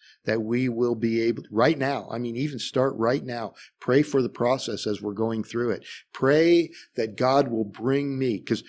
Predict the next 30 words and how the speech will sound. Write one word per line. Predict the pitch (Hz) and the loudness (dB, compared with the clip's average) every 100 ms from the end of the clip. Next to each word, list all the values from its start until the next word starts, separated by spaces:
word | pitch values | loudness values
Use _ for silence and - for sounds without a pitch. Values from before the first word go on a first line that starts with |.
| - _ - | -20 _ -6
I | |
mean, | 117 110 | -4 0
I | 120 | 0
have | 123 151 - | 2 0 -2
to | |
have | 120 131 123 101 | -4 -2 -2 -2
medical | 113 131 127 | 0 0 0
directors. | 104 104 92 92 104 | -2 -2 -4 -8 -8
I | |
have | 101 123 | -6 -4
to | - | -4
have | 117 104 | -4 0
directors | 123 127 123 104 | 0 2 -2 -2
of | 107 | -2
nursing. | 127 127 98 90 | -2 -2 -6 -8
I | |
have | 95 120 131 | -4 -4 -2
to | |
have | 117 120 | -2 0
nurses' | 117 127 127 104 | 0 -2 0 -2
aides. | 104 95 - - | -4 -6 -12 -6
I | 117 | -2
have | 123 131 | 0 0
to | 123 | 0
have | 127 117 | 0 2
all | 123 135 | 4 4
these | 127 120 | 4 -2
people. | - 143 90 - - - - | 0 -2 -2 -14 -14 -16 -14
We're | - 117 | -4 -2
not | 113 135 151 147 | 0 2 2 -2